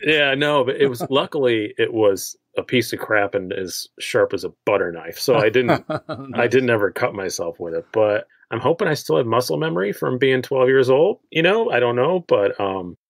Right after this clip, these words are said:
Speaker 1: I got it when I was twelve. I probably fell apart by the time I was, like, fifteen. I don't remember what even happened to it. Um, I remember there was spray paint involved at one point. Um, but, uh, it was, it was fun to fiddle around with and fun to impress my friends with.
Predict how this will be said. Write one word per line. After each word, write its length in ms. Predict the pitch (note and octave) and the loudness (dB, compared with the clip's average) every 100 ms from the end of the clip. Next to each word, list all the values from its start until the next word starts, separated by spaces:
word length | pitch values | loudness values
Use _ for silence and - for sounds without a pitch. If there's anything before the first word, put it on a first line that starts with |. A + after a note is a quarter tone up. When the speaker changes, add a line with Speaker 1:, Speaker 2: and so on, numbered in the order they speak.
| - | -6
Speaker 1:
I 120 | A2+ | -2
got 240 | A2+ A#2+ | 0 0
it 80 | A#2+ | 0
when 100 | A2 | 0
I 60 | A2 | 0
was 100 | G2+ | -2
twelve. 380 | - A2 G#2+ G2+ | -2 2 2 2
I 100 | G2+ | -4
probably 360 | - A2+ G#2 | -4 0 0
fell 260 | - G2+ E2+ | 0 0 0
apart 320 | - G2 E2 | -2 -4 -4
by 100 | - | -6
the 100 | - | -8
time 240 | - - - | -6 -6 -2
I 80 | - | -2
was, 120 | G2+ | 0
like, 160 | - | -2
fifteen. 440 | - A2 - G#2+ G2 | -2 -2 0 0 0
I 40 | G#2+ | 0
don't 40 | A2+ | 0
remember 200 | F#2+ F#2 | 0 -2
what 160 | F2 F2 | 0 -2
even 180 | E2+ F2 | -2 -4
happened 340 | F2 E2+ E2+ - | -6 -8 -10 -8
to 160 | F2 E2+ | -2 -2
it. 100 | - - | -4 -8
Um, 320 | F2+ E2+ F2 | -6 -6 -4
I 40 | F#2+ | -2
remember 240 | G#2+ B2 | 0 2
there 80 | G#2 | 2
was 140 | F2 | 2
spray 300 | - - F#2+ | -2 0 0
paint 280 | E2 F#2 E2+ | 0 -4 -10
involved 360 | E2 F#2+ F2+ E2+ | -6 -4 -2 -4
at 80 | - | -8
one 160 | F2+ | -8
point. 380 | F2 F#2 F2 F2+ _ _ - | -8 -8 -8 -10 _ _ -2
Um, 380 | G2+ G2 F#2 - | 0 0 -2 -6
but, 360 | - A2+ G2+ G2+ _ _ - - _ _ - | 0 2 2 0 _ _ -20 -20 _ _ -2
uh, 220 | A2 G2+ | 0 2
it 100 | G2 | 2
was, 400 | G#2+ A2 - - - | 2 0 -2 -10 -4
it 60 | A#2 | 0
was 180 | A#2+ - | 0 0
fun 260 | A#2+ C3+ | 2 2
to 60 | A2+ | 2
fiddle 340 | - C3 A2+ | 2 2 4
around 320 | G#2 G#2 C3 | 2 2 4
with 260 | A2 G2+ G#2 | 4 4 2
and 160 | F#2+ F2+ | -2 -6
fun 180 | - A#2 | -4 0
to 100 | G2+ | 0
impress 360 | F#2+ - G#2 - | 0 -2 -4 -4
my 140 | F#2+ | -10
friends 360 | - G2+ A#2 - | -6 -4 -4 -6
with. 320 | E2+ E2 F#2+ | -8 -10 -12